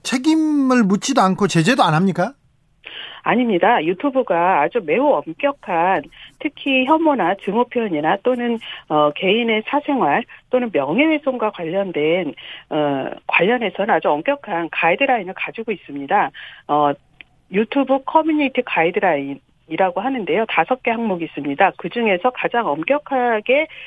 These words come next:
Speaker 2: 제재를 하는 항목이 폭력적이거나 위험한 콘텐츠인
Speaker 1: 네.
Speaker 2: 경우인데요. 어, 특히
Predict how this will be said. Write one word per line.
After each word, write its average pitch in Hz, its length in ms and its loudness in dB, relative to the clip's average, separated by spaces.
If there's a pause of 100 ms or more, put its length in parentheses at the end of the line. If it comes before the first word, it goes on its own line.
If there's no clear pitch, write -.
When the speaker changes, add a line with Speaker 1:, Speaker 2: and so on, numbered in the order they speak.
(220)
Speaker 2:
제재를 240 400 -2
하는 208 540 -2 (160)
항목이 262 580 0
폭력적이거나 269 920 0
위험한 175 560 0
콘텐츠인 190 760 -8 (320)
Speaker 1:
네. 202 300 0
Speaker 2:
경우인데요. 170 720 2 (340)
어, 147 240 0
특히 247 540 -2